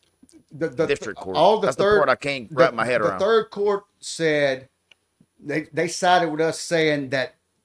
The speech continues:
Speaker 1: the petition, uh, the attorney for the police jury went in and said, "This petition should have been brought into Judge Bennett's courtroom."
Speaker 2: So a retrial, new evidence,
Speaker 1: N-, right.
Speaker 2: basically. Okay.
Speaker 1: Judge Bennett should have allowed this.
Speaker 2: So it's all about the evidence that they didn't bring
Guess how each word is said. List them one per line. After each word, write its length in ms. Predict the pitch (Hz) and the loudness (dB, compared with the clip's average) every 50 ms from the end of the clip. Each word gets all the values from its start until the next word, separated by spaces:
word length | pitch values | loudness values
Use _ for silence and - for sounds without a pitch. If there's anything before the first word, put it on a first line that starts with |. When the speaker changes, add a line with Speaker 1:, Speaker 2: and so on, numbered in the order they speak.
| _ - | _ -10
Speaker 1:
the 100 | 139 147 | -10 -10
petition, 760 | - - - - - 208 220 202 - - 165 165 156 156 156 - - | -10 -10 -14 -4 2 6 6 6 6 4 0 0 0 0 -4 -8 -10
uh, 140 | - 120 143 - - | -6 -6 -6 -6 -6
the 160 | 143 123 139 | -6 -2 -2
attorney 400 | 143 - - 190 208 226 220 202 | -2 -2 0 0 0 2 0 0
for 140 | - 196 185 | -2 -2 -4
the 60 | 156 | -4
police 280 | - - 175 175 160 - | -4 -4 -2 -2 -2 -2
jury 180 | - 160 156 | -2 -2 -2
went 200 | 151 139 151 147 | -2 -2 -4 -4
in 40 | 143 139 | -4 -6
and 60 | 131 | -6
said, 200 | - - 127 113 - _ - - _ _ - | -4 -4 -4 -4 -6 _ -20 -20 _ _ -2
"This 340 | 113 151 196 220 214 - | 4 8 8 8 8 4
petition 720 | - _ - 190 - - - 185 180 156 - - 160 156 156 | -4 _ -8 -8 -6 -2 -2 0 0 0 -2 -2 -4 -4 -4
should 500 | - - - - - 165 175 180 175 147 | -8 -10 -10 -8 -4 -2 0 2 2 0
have 260 | 143 156 156 - 117 | 0 0 0 0 -2
been 300 | 117 143 143 143 139 123 | -2 -4 -4 -4 -4 -4
brought 320 | 110 131 135 135 135 135 135 | -2 0 0 0 0 -2 -4
into 280 | 135 131 131 - 127 117 | -6 -6 -6 -8 -10 -10
Judge 300 | 104 117 127 123 117 - | -6 -4 -4 -4 -6 -6
Bennett's 300 | - 123 120 117 110 - | -8 -8 -8 -8 -10 -12
courtroom." 540 | - - 113 95 - 90 92 85 76 - _ _ _ _ _ | -10 -8 -8 -8 -8 -12 -16 -16 -18 -20 _ _ _ _ _
Speaker 2:
So 220 | _ - - 113 113 | _ -8 -2 0 0
a 80 | 110 | 0
retrial, 460 | 110 123 127 117 - - 117 113 110 107 | 0 -2 -4 -4 -4 -2 0 0 0 0
new 180 | 107 110 110 107 | 0 0 0 2
evidence, 500 | 104 92 87 87 85 76 - - - - _ - | 0 0 -2 -6 -12 -12 -14 -18 -18 -18 _ -12
Speaker 1:
N-, 220 | 127 151 147 160 - | -6 -2 -2 0 2
right. 220 | 143 151 135 110 95 | 4 4 4 4 2
Speaker 2:
basically. 260 | 87 - - 62 - _ - | 0 -4 -10 -16 -20 _ -12
Okay. 140 | - 90 - | -12 -10 -2
Speaker 1:
Judge 260 | - 175 185 170 135 | 4 6 6 6 6
Bennett 260 | 123 196 202 190 170 | 4 2 2 2 0
should 240 | - - - 185 185 | -4 -2 -2 2 4
have 140 | 185 165 156 | 4 4 4
allowed 380 | 156 147 147 143 131 117 104 101 | 4 2 2 2 2 0 -2 -4
this. 160 | 104 95 87 | -8 -6 -4
Speaker 2:
So 80 | 123 | -4
it's 100 | 117 - 151 | -4 0 2
all 160 | 147 151 160 | 2 2 2
about 220 | 151 139 151 143 | 2 0 0 0
the 100 | 127 127 | 0 0
evidence 360 | 120 127 139 135 131 131 131 107 | 0 0 0 0 0 -4 -6 -4
that 160 | 110 117 107 | -6 -6 -4
they 100 | 110 107 | -4 -4
didn't 280 | 101 131 135 123 110 | -4 -4 -6 -6 -8
bring 560 | 101 127 139 139 135 131 127 120 117 113 113 | -8 -4 -2 -2 0 -2 -2 -4 -6 -10 -12